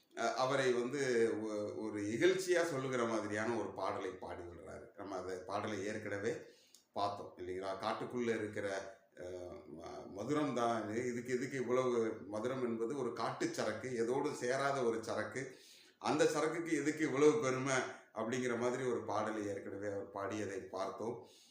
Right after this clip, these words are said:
இப்பொழுது என்ன பண்றோம்னா, இந்த அதிமதுர கவிராயர் ஒரு நாள் தெருவுல வந்துகிட்டு இருக்காரு, குதிரையில வர்றாரு. இப்ப எதிரில காலமேக புலவர் நடந்து வந்துகிட்டு இருக்காரு. இப்போ அந்த குதிரையில வருகிற அதிமதுர கவிராயரை பார்த்த உடனே கிண்டல் பண்ற மாதிரி ஒரு பாட்டு பாடுறாரு. யாரை பத்தி பாடுறாருன்னா,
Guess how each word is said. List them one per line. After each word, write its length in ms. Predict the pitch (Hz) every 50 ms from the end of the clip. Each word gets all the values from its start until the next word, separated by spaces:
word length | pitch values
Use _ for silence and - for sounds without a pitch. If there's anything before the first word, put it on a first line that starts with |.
| - - _ _
இப்பொழுது 520 | - 135 165 170 - 247 240 - - 170 151
என்ன 60 | 156
பண்றோம்னா, 600 | 147 143 135 135 127 131 165 147 127 123 131 135
இந்த 400 | 127 117 110 113 107 107 104 104
அதிமதுர 400 | 120 151 156 151 143 139 139 131
கவிராயர் 560 | 120 117 110 113 113 107 104 110 120 135 127 113
ஒரு 80 | 113
நாள் 240 | 107 120 147 - -
தெருவுல 420 | - 127 139 170 170 139 127 135 120 110
வந்துகிட்டு 320 | 113 127 127 120 - -
இருக்காரு, 300 | 101 92 92 101 127 127
குதிரையில 420 | 113 123 123 147 143 135 123 110
வர்றாரு. 360 | - - 90 90 90 90 92 92 - - - - - - _ _ _
இப்ப 140 | _ 139 143
எதிரில 520 | 147 175 220 - 294 262 220 185 190 - -
காலமேக 540 | 139 143 160 330 359 - 320 - 135 123 -
புலவர் 260 | 104 107 107 117 123
நடந்து 320 | 113 104 101 113 110 107
வந்துகிட்டு 300 | 92 90 - 92 90 - 85
இருக்காரு. 260 | 73 - 85 76 -
இப்போ 240 | - - - 165 160
அந்த 120 | 139 117
குதிரையில 600 | 90 104 120 123 165 170 170 165 143 127 117 110 101
வருகிற 640 | 101 107 120 117 123 120 113 101 98 95 - - - - - _ _
அதிமதுர 600 | 85 92 95 113 147 175 170 151 139 127 135 127 117
கவிராயரை 760 | 107 - 113 107 113 110 110 110 107 101 101 101 98 95 -
பார்த்த 400 | - 98 98 104 104 104 - 104
உடனே 280 | 95 87 90 90 104 165 175 -
கிண்டல் 380 | - 139 143 151 165 160 - 113
பண்ற 240 | 117 - - 95
மாதிரி 220 | 92 92 95 107 123
ஒரு 200 | 131 113 98 95
பாட்டு 260 | 101 98 95 - -
பாடுறாரு. 380 | - - 87 87 87 90 87 90
யாரை 300 | 90 101 131 165 175 -
பத்தி 260 | - 131 117 104 113
பாடுறாருன்னா, 640 | 110 101 98 95 92 92 - 107 135 175 175 -